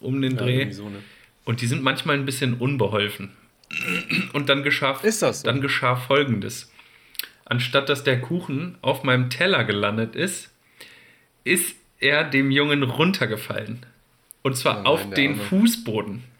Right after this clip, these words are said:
Speaker 2: Oh.
Speaker 1: Und dann ist Folgendes passiert. Er hat ganz erschrocken runtergeguckt und hat überlegt,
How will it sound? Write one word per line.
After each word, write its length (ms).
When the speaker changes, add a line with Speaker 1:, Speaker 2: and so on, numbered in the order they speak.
Speaker 2:
Oh. 220
Speaker 1:
Und 240
dann 120
ist 160
Folgendes 540
passiert. 640
Er 100
hat 140
ganz 180
erschrocken 380
runtergeguckt 640
und 180
hat 160
überlegt, 960